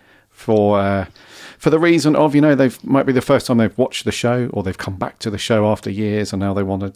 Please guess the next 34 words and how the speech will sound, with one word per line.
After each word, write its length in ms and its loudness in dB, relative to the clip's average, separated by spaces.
want 240 -8
to, 200 -6
uh, 140 -6
wanna 120 -2
see 160 0
what 160 0
fandom's 440 0
talking 360 -2
about 260 -4
and 140 -10
so 180 -6
on. 120 -8
So 120 -6
we 60 4
often 240 -2
have 180 -4
a 60 -4
bunch 260 -4
of 80 -4
new 220 0
listeners. 260 -4
So 100 -2
if 100 0
you 100 6
are 100 4
new, 280 4
then 140 2
we 120 4
are 100 2
waving 380 2
to 120 -8
you 140 -6
from 160 -8
behind 420 -4